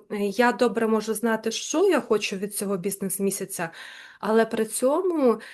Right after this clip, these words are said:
я можу ще додатково виконувати якусь роботу, яка,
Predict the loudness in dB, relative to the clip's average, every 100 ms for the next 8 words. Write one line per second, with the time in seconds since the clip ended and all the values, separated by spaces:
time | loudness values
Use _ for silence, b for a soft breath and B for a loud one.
0 | B -2 2 2 2 -2 0 0 0 -2
1 | 2 2 2 -2 0 2 2 0 -4 -8
2 | -2 -4 -2 -2 0 0 0 -2 -4 -8
3 | -4 0 2 4 6 8 6